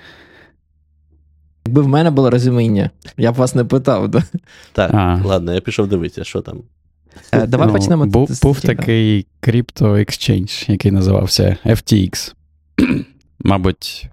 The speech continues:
Speaker 3: був, як це, дуже відомий в вузьких колах, бо я, звісно, про нього нічого не знав перед тим, так,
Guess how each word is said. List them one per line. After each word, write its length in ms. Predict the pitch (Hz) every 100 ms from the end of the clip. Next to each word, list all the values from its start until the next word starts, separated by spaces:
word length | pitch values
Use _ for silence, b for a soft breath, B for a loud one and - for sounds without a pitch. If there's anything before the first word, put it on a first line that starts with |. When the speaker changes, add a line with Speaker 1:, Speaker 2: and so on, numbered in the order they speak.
| -
Speaker 3:
був, 500 | 98 87 85 92 -
як 140 | 95 -
це, 120 | -
дуже 460 | 90 95 95 87 85
відомий 500 | 95 87 87 92 113 - _ B B B B B B -
в 40 |
вузьких 340 | 92 - 90
колах, 380 | - 90 92 -
бо 280 | 95 85 85 - _ _ 98
я, 340 | 92 85 87 - - _ -
звісно, 260 | 85 85
про 120 | 95
нього 180 | 90 90
нічого 360 | 92 87 90 90
не 100 | 87
знав 240 | 87 101 -
перед 220 | 95 92
тим, 180 | - 87
так, 180 | -